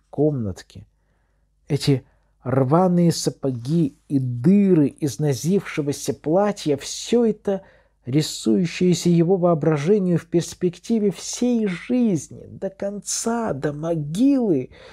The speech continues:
невольно тянет к этому концу, к этой могиле, как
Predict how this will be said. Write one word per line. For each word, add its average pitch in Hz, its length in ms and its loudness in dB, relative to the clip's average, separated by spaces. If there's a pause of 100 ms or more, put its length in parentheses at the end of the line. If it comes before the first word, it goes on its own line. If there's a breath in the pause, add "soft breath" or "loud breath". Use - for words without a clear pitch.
(600 loud breath)
невольно 165 880 2 (260)
тянет 147 680 -2 (380)
к - 220 -18
этому 104 540 -4
концу, 98 760 -6 (640)
к - 120 0
этой 151 420 0
могиле, 120 760 -4 (760)
как - 320 -12